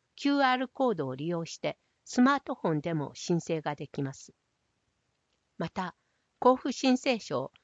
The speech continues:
紛失した人や、申請方法がわからない人などは、市民課で職員が申請のお手伝いをします。申請者本人が運転免許証などの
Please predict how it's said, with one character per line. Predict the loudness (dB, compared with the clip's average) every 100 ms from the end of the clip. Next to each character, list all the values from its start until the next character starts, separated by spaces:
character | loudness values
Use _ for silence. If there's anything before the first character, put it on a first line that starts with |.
| _ -4
紛 | 4 4
失 | 2 -4 -2
し | -2 -2
た | -6
人 | -4 -2 -2
や、 | -2 -6 _ _ _ -10
申 | 2 4
請 | 4 2
方 | 0 0 0
法 | -2
が | -2 -4
わ | -4
か | -2 0
ら | 0
な | -2
い | -4
人 | -6 -2
な | -2 -4
ど | -6
は、 | -8 -12 _ _ _ _ -14
市 | 2 4
民 | 4 2
課 | -4
で | -8 -10 -12 _ _
職 | -4 -4 -2 0
員 | 0 0
が | -4 -8 -8
申 | 2 2
請 | 4 2
の | 4 2
お | 0
手 | -2
伝 | -4 -4 -8 -8
い |
を | -10
し | -6
ま | -6 -6
す。 | -14 -18 _ _ _ _ _ _ _ _ _
申 | -2 4 4
請 | 6 2
者 | 2 0
本 | 4 4 4
人 | 2
が | 0 -4 -8 _ _ 4
運 | 6
転 | 6 4
免 | 4 4 2
許 | 0
証 | -2 -2 -2
な | -2
ど | -2 -2
の | -4